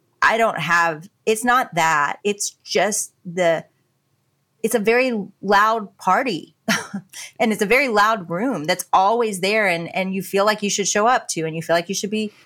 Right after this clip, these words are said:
smart there, and you feel like you should be helpful there. And it just, and when I didn't have to be those things and I had thirty days to stop,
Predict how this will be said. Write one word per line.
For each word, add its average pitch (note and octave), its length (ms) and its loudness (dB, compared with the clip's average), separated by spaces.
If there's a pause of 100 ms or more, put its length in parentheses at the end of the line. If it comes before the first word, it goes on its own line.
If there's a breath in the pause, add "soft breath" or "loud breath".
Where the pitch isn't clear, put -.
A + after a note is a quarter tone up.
smart A#3+ 520 2
there, D#3 260 0
and D#3+ 140 -4
you E3+ 60 -6
feel F3+ 160 0
like F#3+ 140 -2
you G#3+ 80 -2
should F#3 220 -2
be G#3 280 -2 (240 soft breath)
helpful A3+ 460 0
there. D#3 280 0
And D#3 140 -2
it - 160 -6
just, G#3 320 -4 (580 soft breath)
and G3+ 120 2
when A3+ 100 4
I G#3+ 100 4
didn't C4 260 0
have A#3 200 0
to G3+ 100 -2
be G3 160 -2
those G#3 220 2
things E3+ 400 -4
and F3 120 0
I E3+ 80 2
had E3+ 280 -2
thirty G3 240 2
days F3+ 380 0
to E3 60 -2
stop, E3+ 640 0